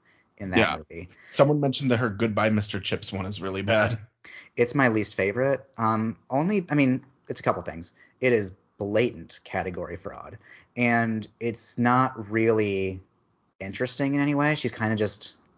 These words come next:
Speaker 1: the love interest, and there's not really much depth to her character.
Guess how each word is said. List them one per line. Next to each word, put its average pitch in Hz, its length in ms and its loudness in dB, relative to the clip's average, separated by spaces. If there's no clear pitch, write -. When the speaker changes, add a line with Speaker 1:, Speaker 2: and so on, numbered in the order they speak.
Speaker 1:
the 95 100 -4
love 90 240 0
interest, 131 640 -2
and 101 340 0
there's 104 160 2
not 110 160 4
really 101 180 2
much 98 300 -2
depth 90 300 -2
to 95 100 -6
her 85 140 -4
character. - 640 -6